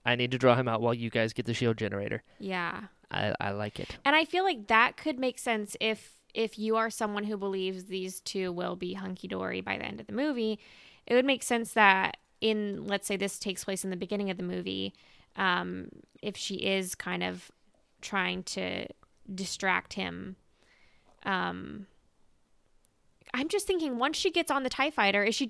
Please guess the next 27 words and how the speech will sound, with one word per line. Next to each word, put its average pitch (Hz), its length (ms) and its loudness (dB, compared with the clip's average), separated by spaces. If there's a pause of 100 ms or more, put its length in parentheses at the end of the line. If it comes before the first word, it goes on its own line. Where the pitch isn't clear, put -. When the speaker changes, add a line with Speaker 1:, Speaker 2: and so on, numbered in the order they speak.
Speaker 2:
like, 254 180 2
is 269 80 0
she 262 100 -2
jumping 233 360 2
over 269 240 4
it? - 100 2
Is - 80 0
she 220 100 -2
jumping 185 300 0
on 220 240 6
it? 240 160 2
I 208 80 4
think 233 180 -2
she's 208 160 -2
trying 196 160 2
to 185 80 2
jump 185 240 -2
on 208 220 4
it. 185 140 2 (260)
What's 254 260 0
happening 262 380 4
next? 254 240 0
Is 202 80 -2
she 214 140 0
gonna 196 320 2
try 202 240 2
to 185 220 2